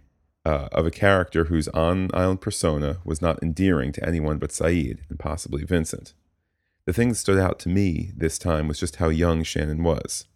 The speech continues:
At the time of the crash, she appeared to be about twenty-one, placing her at eighteen or nineteen when we are introduced to her in this flashback. Although she came from a privileged background,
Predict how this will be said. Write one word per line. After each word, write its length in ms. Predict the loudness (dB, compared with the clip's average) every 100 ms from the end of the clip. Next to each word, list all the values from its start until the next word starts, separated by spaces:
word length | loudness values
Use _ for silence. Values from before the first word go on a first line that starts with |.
| _ _ _ _ _
At 120 | -14
the 40 | -2
time 260 | 2 4
of 100 | 2
the 60 | -2
crash, 520 | 2 4 4 -2 -8
she 160 | -4 -2
appeared 340 | 0 0 0
to 60 | 0
be 120 | -2
about 260 | 0 -2 -2
twenty-one, 720 | -2 0 0 2 2 0 -4 -16 -20 -4
placing 280 | -4 -2 -2
her 140 | 0
at 80 | 2
eighteen 380 | 2 0 -2 0
or 60 | 2
nineteen 640 | 0 0 -2 -2 0 -2
when 140 | -2
we 100 | -2
are 80 | -2
introduced 420 | -4 -4 -2 -2 -4
to 60 |
her 200 | -2 0
in 100 | 0
this 180 | -4 -4
flashback. 680 | 0 0 0 -4 -6 -10 _ _ _ _ _ _ _ _ -14 0
Although 220 | 4 4
she 200 | 4 0
came 280 | 2 2 2
from 160 | 0 -4
a 80 |
privileged 400 | 0 0 0 0
background, 600 | 2 2 2 -2 -2 -6